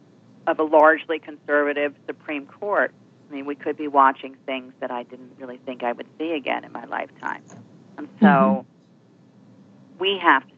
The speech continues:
Speaker 1: stand up, and we have to be loud, and we have to speak out, and we have to convince everyone to vote, and we have to convince people not to look the other way. You know, the people I wanna be talking to are not Democrats.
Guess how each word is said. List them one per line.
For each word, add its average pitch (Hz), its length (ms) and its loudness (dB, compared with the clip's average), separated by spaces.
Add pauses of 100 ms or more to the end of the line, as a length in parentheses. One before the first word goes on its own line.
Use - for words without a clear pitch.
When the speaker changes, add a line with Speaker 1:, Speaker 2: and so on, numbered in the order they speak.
(100)
Speaker 1:
stand 120 340 -6
up, 123 160 -4
and - 160 -14
we 156 140 -8
have 131 300 0
to 135 60 -20
be 123 140 -14
loud, 117 480 -4
and 120 80 -14
we 120 80 -16
have 123 260 -2
to - 60 -20 (120)
speak 123 240 -8
out, 117 360 2 (280)
and 151 120 -8
we 151 100 -2
have 147 300 4
to 131 80 -8
convince 139 480 -8
everyone 135 420 -6
to 131 80 -20
vote, 165 480 2
and 139 100 -8
we 135 120 -8
have 139 160 2
to - 60 -20
convince 127 360 -12 (100)
people 131 360 -10 (300)
not 147 240 4
to - 80 -20
look 139 220 -8
the 127 140 -8
other 123 180 -4
way. 147 420 2 (600)
You 185 80 -4
know, 170 160 4
the 165 60 4
people 214 360 0
I 151 140 4
wanna 165 240 -4
be 135 140 -12
talking 120 460 -2
to 131 140 -14
are 123 120 -10
not 135 420 0
Democrats. - 640 -10